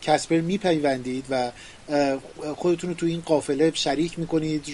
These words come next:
جلو میبرید و همگام می‌شید، یا اگر از یه بازه زمانی بگذره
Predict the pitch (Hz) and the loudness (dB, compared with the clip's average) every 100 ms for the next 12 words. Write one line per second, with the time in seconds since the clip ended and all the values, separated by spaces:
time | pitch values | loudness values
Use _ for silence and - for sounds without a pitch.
0 | 143 139 143 160 160 160 151 151 143 135 | -6 2 2 2 2 2 2 2 0 -2
1 | 135 131 156 170 180 147 139 139 - - | -4 -6 -2 -2 -4 -8 -8 -8 -12 -18
2 | - - 196 277 262 180 170 170 160 170 | -18 -6 0 2 2 2 2 2 -2 0
3 | 233 196 170 160 226 175 165 160 160 160 | 0 4 4 4 0 2 0 0 0 0
4 | 156 175 | 0 -2